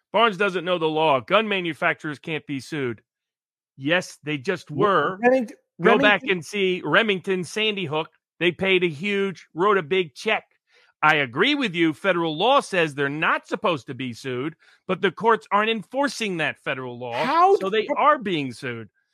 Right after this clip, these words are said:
Speaker 1: So, by the way, if you're gonna chat and say, "I don't know something," it, you should probably know something yourself first.
Speaker 2: Oh, by the way, anybody who chats and says, "Robert doesn't know something,"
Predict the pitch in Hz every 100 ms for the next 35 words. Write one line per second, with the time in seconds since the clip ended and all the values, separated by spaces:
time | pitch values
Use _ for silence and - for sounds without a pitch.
0 | _ 196 180 208 202 190 139 147 202 180
1 | - - 170 196 120 175 151 147 147 160
2 | 175 160 165 143 - - 139 117 123 _
3 | 147 151 139 135 131 131 131 123 113 101
4 | - 107 _ _ 170 190 151 180 165 143
5 | - 165 - 208 214 175 175 - 175 147
6 | 143 170 104 143 151 151 147 143 139 147
7 | 170 156 175 170